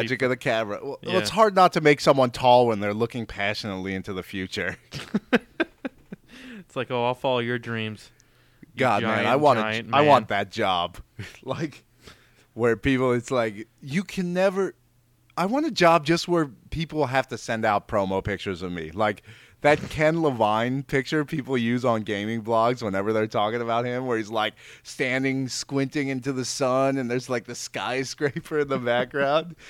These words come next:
Speaker 2: <laughs>
Speaker 1: I'm like, "Nerds have finally made it." <laughs>
Speaker 2: Ah, yes.
Speaker 1: Ten years ago, that would have been Tom Cruise doing that,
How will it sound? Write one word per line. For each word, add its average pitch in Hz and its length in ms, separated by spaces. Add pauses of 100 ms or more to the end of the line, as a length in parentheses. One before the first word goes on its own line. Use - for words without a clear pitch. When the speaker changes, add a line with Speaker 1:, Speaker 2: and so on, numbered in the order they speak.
Speaker 2:
<laughs> - 220
Speaker 1:
I'm 123 160
like, 120 220 (220)
"Nerds 139 560
have 107 140
finally 110 580
made 104 320
it." 107 420
<laughs> - 60 (1700)
Speaker 2:
Ah, 113 280
yes. 110 520 (480)
Speaker 1:
Ten 175 200
years 147 240
ago, 110 200
that 110 160
would 117 100
have 107 80
been 104 160
Tom 110 320
Cruise 107 420
doing 104 260
that, 117 380